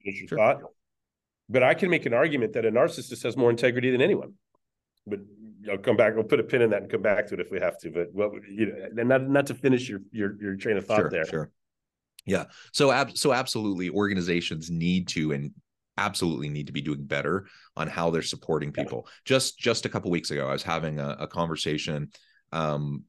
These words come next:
Speaker 2: you know, there, there's this executive person I was working with. They're struggling.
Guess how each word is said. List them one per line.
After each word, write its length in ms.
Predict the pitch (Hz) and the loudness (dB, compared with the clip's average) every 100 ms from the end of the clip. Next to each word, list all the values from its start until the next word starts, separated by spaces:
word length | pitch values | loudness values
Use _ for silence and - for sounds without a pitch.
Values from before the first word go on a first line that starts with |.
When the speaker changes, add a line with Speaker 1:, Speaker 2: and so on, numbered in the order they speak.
| _ | _
Speaker 2:
you 140 | 92 80 | -6 -4
know, 120 | 69 | -4
there, 220 | 80 80 82 | -4 -4 -2
there's 240 | 80 76 | -4 -4
this 120 | 73 | -6
executive 460 | 80 104 107 92 90 | -4 -2 -2 -2 -4
person 260 | 95 85 | -4 -2
I 60 | 82 | -2
was 140 | 80 | -2
working 340 | 82 78 78 76 | -4 -4 -4 -4
with. 220 | 73 71 - _ _ _ - | -4 -4 -8 _ _ _ -2
They're 160 | 101 104 | 0 0
struggling. 540 | - 76 64 69 71 | -2 -2 -4 -8 -14